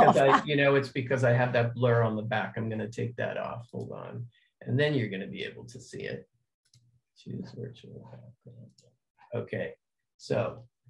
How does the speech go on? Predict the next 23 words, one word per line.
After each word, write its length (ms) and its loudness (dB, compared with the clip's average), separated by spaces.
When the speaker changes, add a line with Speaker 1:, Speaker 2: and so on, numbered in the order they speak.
Speaker 2:
here 160 0
we 100 0
go. 380 -4
If 200 0
I 100 6
Built 320 0
a 60 -4
School. 600 -8
This 140 -6
is 120 -2
a 40 2
great 640 2
book 280 -2
for 160 -8
kids 600 -4
to 100 -6
be 160 -4
thinking 460 -6
about 480 -6
all, 360 -4
you 100 -4
know, 220 -8
uh, 100 -6